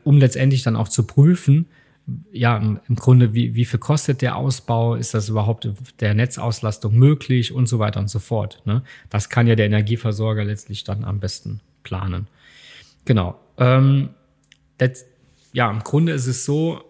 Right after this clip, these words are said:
jetzt bleibt ja gar nicht mehr so viel übrig. Man will ja weg von diesen fossilen, also Gas und Öl, und will ja eigentlich hin Richtung Fernwärme,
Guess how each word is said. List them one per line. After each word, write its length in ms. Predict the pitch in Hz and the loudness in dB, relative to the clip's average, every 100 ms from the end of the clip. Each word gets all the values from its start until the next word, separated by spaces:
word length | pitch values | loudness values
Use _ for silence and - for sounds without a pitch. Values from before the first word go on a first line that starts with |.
| _ - | _ -10
jetzt 440 | 113 - - _ _ _ - | -8 -8 -14 _ _ _ -8
bleibt 340 | 120 127 143 | -4 -4 -4
ja 80 | 123 | -6
gar 160 | 110 123 | -4 -4
nicht 100 | 135 | -2
mehr 100 | 117 | -4
so 120 | 117 | -6
viel 220 | - 123 | -8 -8
übrig. 400 | 131 131 - - | -6 -8 -10 -8
Man 180 | 104 107 | -6 -4
will 100 | 131 | -2
ja 180 | 131 110 | -2 -2
weg 180 | 127 | -4
von 180 | - 117 | -6 -8
diesen 220 | 104 101 | -8 -10
fossilen, 540 | 101 104 - 151 165 131 | -10 -10 -6 -4 -4 -4
also 200 | 101 101 | -8 -10
Gas 460 | 107 107 110 - | -10 -8 -8 -10
und 180 | 107 101 | -10 -6
Öl, 320 | 117 156 220 - - _ - | -2 0 -2 -8 -20 _ -10
und 120 | 110 | -2
will 80 | 123 | 0
ja 120 | 120 | 0
eigentlich 340 | 104 117 110 | -2 -4 -6
hin 200 | - 127 | -2 -2
Richtung 360 | 127 110 - 98 | 0 -4 -6 -8
Fernwärme, 1000 | - 127 139 127 123 120 120 120 117 | -4 -2 0 -2 -2 -2 -2 -2 -4